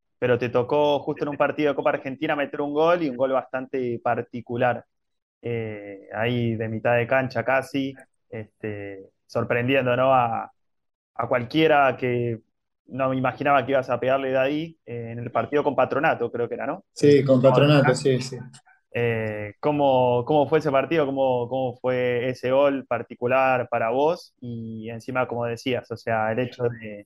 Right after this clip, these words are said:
Speaker 1: ser la primera vez que se jugaba la Copa Argentina.
Speaker 2: Sí, a ver, por ahí en mi carrera los goles que tengo son mucho de larga distancia, eh,
Speaker 1: Mucho
Speaker 2: y justo
Speaker 1: tiro
Speaker 2: fue una
Speaker 1: libre también.
Speaker 2: situación.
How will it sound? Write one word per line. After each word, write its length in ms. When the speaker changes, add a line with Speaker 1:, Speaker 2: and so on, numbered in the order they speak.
Speaker 1:
ser 200
la 160
primera 340
vez 180
que 400
se 140
jugaba 260
la 140
Copa 180
Argentina. 400
Speaker 2:
Sí, 360
a 120
ver, 220
por 160
ahí 400
en 200
mi 120
carrera 460
los 120
goles 240
que 120
tengo 260
son 180
mucho 280
de 80
larga 180
distancia, 800
eh, 760
Speaker 1:
Mucho 220
Speaker 2:
y 20
justo 180
Speaker 1:
tiro 20
Speaker 2:
fue 120
una 80
Speaker 1:
libre 140
también. 320
Speaker 2:
situación. 180